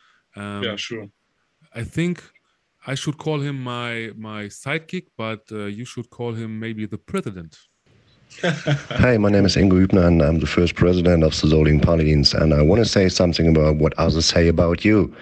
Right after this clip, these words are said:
Speaker 3: So, Cole Williams, under our number nine wide receiver and special teams coordinator, um, he's like Speedy Gonzalez, small, fast, and nimble. Furthermore, he is always in a good mood, unless someone doesn't understand his way of coaching.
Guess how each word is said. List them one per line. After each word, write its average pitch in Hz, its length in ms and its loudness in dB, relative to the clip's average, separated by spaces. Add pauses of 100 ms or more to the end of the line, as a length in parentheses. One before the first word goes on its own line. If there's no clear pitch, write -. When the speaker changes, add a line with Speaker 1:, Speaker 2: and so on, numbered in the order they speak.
(540)
Speaker 3:
So, 107 460 0 (240)
Cole 123 200 2
Williams, 90 420 2
under 85 380 2 (140)
our 85 240 2
number 87 340 4
nine 98 560 4
wide 101 220 0
receiver 101 300 2
and 92 120 2
special - 320 -2
teams 92 260 2
coordinator, 95 760 2 (680)
um, 117 340 2
he's 139 300 2
like 98 160 2
Speedy 90 240 0
Gonzalez, 82 640 0 (100)
small, 104 400 2
fast, 107 580 0 (100)
and - 160 0
nimble. 80 400 0 (420)
Furthermore, 135 560 2 (140)
he 101 100 2
is 82 140 0 (100)
always 92 460 2
in 104 160 0
a 104 40 2
good 87 220 -2
mood, 95 300 2 (720)
unless 117 540 -2
someone 92 360 4
doesn't 85 260 0
understand 85 440 0
his - 140 -2
way 80 180 2
of 76 120 0
coaching. 78 520 0